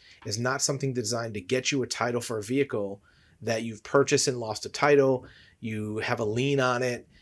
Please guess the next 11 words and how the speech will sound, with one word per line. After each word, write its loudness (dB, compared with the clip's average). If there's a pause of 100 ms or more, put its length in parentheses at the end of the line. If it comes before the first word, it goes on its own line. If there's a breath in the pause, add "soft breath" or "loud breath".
(240 soft breath)
uh, -8
there's -4
a -6
bank, -2 (400)
um, -4
loan -4
that 0
still 0
has -2
amount -4
owing. -4